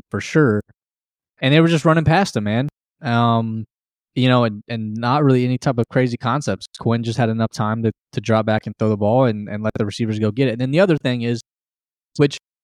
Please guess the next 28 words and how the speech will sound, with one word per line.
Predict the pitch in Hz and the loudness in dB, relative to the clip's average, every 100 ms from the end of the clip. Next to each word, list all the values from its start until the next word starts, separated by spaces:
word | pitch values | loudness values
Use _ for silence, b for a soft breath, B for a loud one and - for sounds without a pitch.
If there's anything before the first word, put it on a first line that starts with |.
| _ _ _ _ _ | _ _ _ _ _
this | 160 | 2
happens | 214 196 170 | 4 2 2
to | 151 | 4
a | |
lot | 127 120 | 4 4
of | 110 | 4
other | 110 | 0
teams | - 110 104 | -2 -4 -4
too, | - 101 | 0 0
but | 95 98 - _ | 2 -6 -8 _
I | - 113 | -6 0
notice | 123 131 - | 2 0 -2
especially, | 110 117 110 - 98 | -4 -2 -2 -2 -6
and, | 98 - | -6 -10
and | 110 | -8
I | 101 | -6
know | 101 113 123 117 | -2 2 4 4
this | 104 101 - | 0 -6 -6
pisses | 107 104 | -6 -6
Saban | - 120 120 98 | -2 0 2 0
off, | 95 - | -4 -4
is | 101 98 - _ _ _ _ _ _ _ _ - _ _ _ _ _ | -4 -6 -14 _ _ _ _ _ _ _ _ -20 _ _ _ _ _
the, | 190 131 123 _ | -4 -2 -2 _
when | 131 127 | -2 2
Alabama | 170 214 156 156 131 | 2 4 4 4 4
loses | 123 127 117 | 4 4 2
a | 107 | 0
game, | 110 104 95 | -2 -2 -6